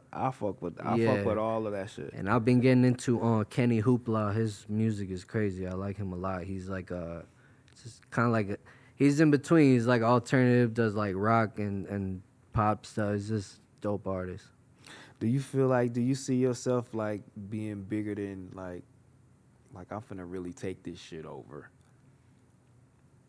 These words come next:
Speaker 2: Um, that's the goal. Uh,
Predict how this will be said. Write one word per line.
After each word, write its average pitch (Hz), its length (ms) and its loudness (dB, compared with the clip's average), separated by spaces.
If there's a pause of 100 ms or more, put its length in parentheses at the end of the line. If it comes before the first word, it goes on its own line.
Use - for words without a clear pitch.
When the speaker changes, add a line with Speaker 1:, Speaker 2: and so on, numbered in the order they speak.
(300)
Speaker 2:
Um, 110 240 -6
that's 120 280 0
the 117 100 -2
goal. 135 460 6 (640)
Uh, 113 460 0